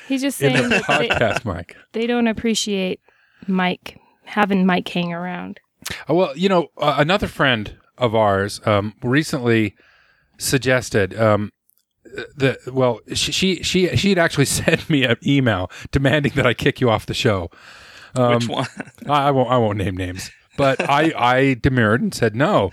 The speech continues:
Speaker 2: no, Mike's, Mike's not going anywhere." Um, and, um, she sent a, a communication recently and said, "That was a mis-, that was a mistake for me to ask that Mike be removed from Mormon Expression."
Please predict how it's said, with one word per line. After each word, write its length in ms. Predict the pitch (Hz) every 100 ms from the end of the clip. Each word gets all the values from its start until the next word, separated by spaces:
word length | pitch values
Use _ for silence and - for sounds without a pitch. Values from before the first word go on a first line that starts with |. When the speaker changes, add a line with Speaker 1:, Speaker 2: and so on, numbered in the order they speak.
| -
Speaker 2:
no, 180 | 117 135
Mike's, 340 | 107 131 - - _
Mike's 240 | 98 113 139
not 180 | 127
going 260 | - 101 95
anywhere." 520 | 92 87 87 107 117
Um, 360 | 95 92 95 92 - - - - -
and, 400 | 117 113 113 107
um, 260 | 107 107 107
she 180 | 147
sent 320 | 131 147 117 -
a, 640 | 123 117 101 - 107 104 98
a 40 |
communication 680 | - 117 113 - 104 - 107
recently 420 | 101 - 98 95
and 140 | 92 92
said, 240 | 95 87
"That 160 | 120 127
was 140 | 127
a 40 |
mis-, 280 | 110 98 - -
that 120 | 127
was 120 | 127 120
a 40 |
mistake 560 | 110 95 - 147 170 - -
for 120 | 135
me 180 | 131 147
to 160 | 135
ask 380 | 113 127 135 - - - - -
that 140 | 113
Mike 380 | 120 123 135 -
be 140 | 131
removed 380 | 110 104 127 131
from 120 | 127
Mormon 260 | 113 101 101
Expression." 440 | - - 85 95